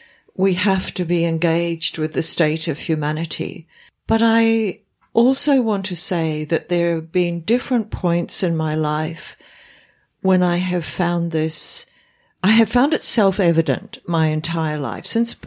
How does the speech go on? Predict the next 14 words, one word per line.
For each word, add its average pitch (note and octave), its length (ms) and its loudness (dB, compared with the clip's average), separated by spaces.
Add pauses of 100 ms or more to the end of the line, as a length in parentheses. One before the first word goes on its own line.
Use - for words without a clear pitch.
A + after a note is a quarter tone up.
(300)
since A#3 260 2
my F#3 140 4
mid-teens, E3+ 920 0
I, D3 300 -4 (400)
I, D#3 440 -2 (320)
I D#3+ 400 0
can D3+ 400 -4 (140)
reckon F3+ 540 0
the E3 80 0
moment D#3+ 580 2 (320)
when F3 200 4
I D#3 280 0 (100)
realized, E3 800 2
yes, F3+ 320 2